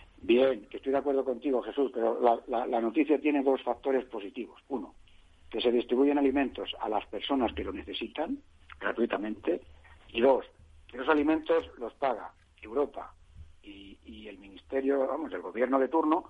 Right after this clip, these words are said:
porque esto se viene haciendo, como tú bien dices, con todos los gobiernos de todos los colores políticos que ha habido y habrá en el futuro,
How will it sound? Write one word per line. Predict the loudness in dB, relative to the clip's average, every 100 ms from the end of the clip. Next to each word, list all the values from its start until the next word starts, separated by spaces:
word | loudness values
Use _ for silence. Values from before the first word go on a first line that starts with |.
| -18 -18
porque | -18 -16 -14
esto | -8
se | -6
viene | -4 -6
haciendo, | -2 0 0
como | -6 -12
tú | -6
bien | -4 0
dices, | 0 -2 -14 -16 -20 -20
con | -16 -16 -2
todos | 2 2
los | 2 2
gobiernos | 2 2 0 -4 -12
de | -6
todos | -4 0
los | 0 0
colores | 0 0 0
políticos | -2 -2 -2 -4 -16 -16
que | -12
ha |
habido | -6 -6 -8 -16 -20 -20 -14
y | -6
habrá | 2 2
en | 2
el | -4
futuro, | -6 0 2 2 -4